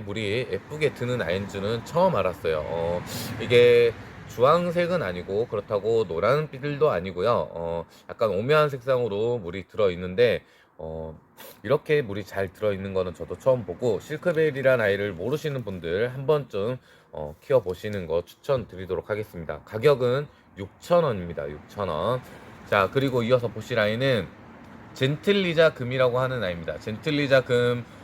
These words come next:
어, 아실만한 분들은 아시겠지만 가격도 좀, 어, 거한 아이들 중에 하나고요. 그리고 군생이 자주 나오는데 이렇게 외두로 나오는 게,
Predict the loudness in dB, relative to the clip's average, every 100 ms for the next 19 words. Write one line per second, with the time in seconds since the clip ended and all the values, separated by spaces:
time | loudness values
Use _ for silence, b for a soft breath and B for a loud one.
0 | -6 0 2 4 2 -2 -6 B B -2
1 | 0 2 2 2 0 -2 0 2 0 -2
2 | -2 -4 -2 -2 0 0 -2 -2 -4 2
3 | 4 4 2 -6 -16 -20 -20 -20 -20 -20
4 | -8 -6 2 6 6 6 2 0 -4 -2
5 | -2 0 2 2 4 4 4 2 -4 -4
6 | -4 B B -4 -2 0 0 0 0 0
7 | 0 2 2 2 0 4 4 2 -2 -2
8 | -2 -2 0 2 4 4 4 2 -2 0
9 | 4 4 4